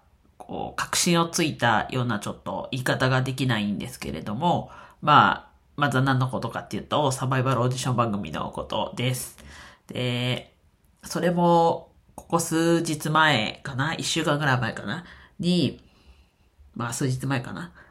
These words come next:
に、えっと、笠原モーナさんと加藤心さんも、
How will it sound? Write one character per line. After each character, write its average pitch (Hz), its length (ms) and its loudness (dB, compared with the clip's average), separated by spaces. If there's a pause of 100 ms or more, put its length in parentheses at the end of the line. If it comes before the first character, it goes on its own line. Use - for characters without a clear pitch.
(200)
に、 180 280 0
え 127 60 -6
っ 127 60 -8
と、 113 580 -4
笠 - 220 0
原 135 160 4
モ 131 160 0
ー - 20 2
ナ 120 100 0
さ 110 160 -6
ん 113 100 -6
と 160 360 0
加 143 80 -6
藤 117 160 -4
心 101 300 -6
さ 98 160 -6
ん - 160 -10 (100)
も、 104 380 -6